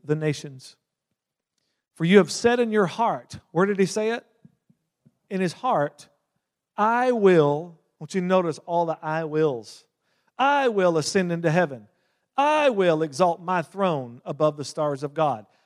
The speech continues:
I will also sit on the mount of the congregation on the farthest sides of the north." Verse fourteen.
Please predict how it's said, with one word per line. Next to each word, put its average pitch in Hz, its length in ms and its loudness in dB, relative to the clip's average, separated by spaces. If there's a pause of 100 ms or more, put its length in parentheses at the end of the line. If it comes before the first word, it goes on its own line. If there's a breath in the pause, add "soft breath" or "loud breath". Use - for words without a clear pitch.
(160)
I 294 300 2
will 175 380 2
also 202 340 0
sit - 420 -4
on 180 140 -4
the 175 60 -2
mount 190 360 0
of 175 100 -4
the 156 80 -6
congregation 165 760 -4
on 160 160 -8
the 143 80 -8
farthest 214 480 -2
sides 185 400 -4
of 165 140 -16
the 160 80 -12
north." 175 320 0
Verse 156 200 -6
fourteen. 160 520 -8